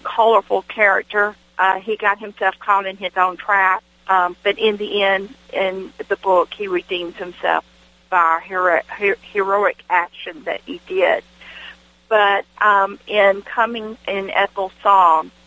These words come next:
I put a little gift in there for the readers to let them know that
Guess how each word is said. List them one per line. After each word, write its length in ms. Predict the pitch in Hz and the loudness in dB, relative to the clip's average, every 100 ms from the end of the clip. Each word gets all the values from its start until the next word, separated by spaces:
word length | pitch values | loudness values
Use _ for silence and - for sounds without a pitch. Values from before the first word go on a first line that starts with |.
| _ _ _ _ _ - | _ _ _ _ _ 0
I 220 | 185 190 - | 2 0 -4
put 200 | 208 190 | -4 -2
a 100 | 180 | -6
little 460 | 190 202 208 233 | -6 -2 2 2
gift 420 | - 226 214 - 202 | 2 2 0 0 -4
in 160 | 190 | -4
there 220 | 185 175 | 0 0
for 240 | 170 185 185 | 0 -2 -4
the 100 | 175 | -4
readers 600 | 185 196 196 175 175 160 _ _ _ _ - | -2 -2 0 2 2 -2 _ _ _ _ -4
to 100 | 202 | -2
let 260 | 196 185 - | 0 0 -2
them 180 | 185 196 | -6 0
know 240 | 185 185 | 0 2
that 340 | 185 180 175 | 2 2 2